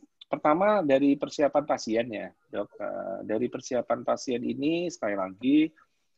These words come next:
kalau kita bisa lakukan persiapan operasi dengan C T scan, sebenarnya kita bisa merencanakan dengan lebih baik, dalam arti kita menghindari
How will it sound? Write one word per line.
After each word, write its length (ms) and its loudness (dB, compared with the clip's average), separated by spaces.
kalau 480 4
kita 480 -2
bisa 400 -6
lakukan 640 -4
persiapan 560 -4
operasi 480 -8
dengan 240 -4
C 160 -10
T 160 -6
scan, 560 -2
sebenarnya 560 0
kita 240 0
bisa 480 0
merencanakan 1400 0
dengan 320 -4
lebih 320 -2
baik, 480 -2
dalam 320 -4
arti 400 -8
kita 240 -4
menghindari 800 -2